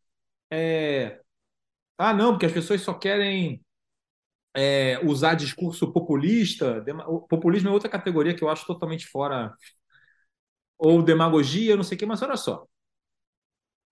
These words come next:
Cara, a retórica, o apelo à emoção, né, a ideia do patos, cara, isso é estudado há milhares de anos.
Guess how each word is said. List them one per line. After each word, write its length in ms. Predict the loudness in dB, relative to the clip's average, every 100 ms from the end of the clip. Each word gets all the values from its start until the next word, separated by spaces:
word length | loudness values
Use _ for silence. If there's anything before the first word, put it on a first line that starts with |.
| _ -10
Cara, 180 | -8 -4
a 100 | 0
retórica, 760 | 0 0 -2 -2 -2 -6 -14 _ _ _ _ _ _ _ _
o 140 | -4 -4
apelo 460 | -2 2 4 4
à 60 | 2
emoção, 800 | 0 -4 -6 -8 -6 -4 -6 -8 _ _ _ _ _ _ _ -10
né, 300 | -8 -8 -10
a 100 | -8
ideia 220 | -4 -4
do 140 | -4 -8
patos, 880 | -8 -4 -4 -6 -14 -16 -16 -20 _ _ _ _
cara, 220 | -6 -2 -2
isso 140 | -2
é 40 |
estudado 520 | -6 -6 -6 -4 -4 -4
há 200 | -6 -6
milhares 400 | -4 -2 -2 -2
de 100 | -4
anos. 420 | -6 -10 -16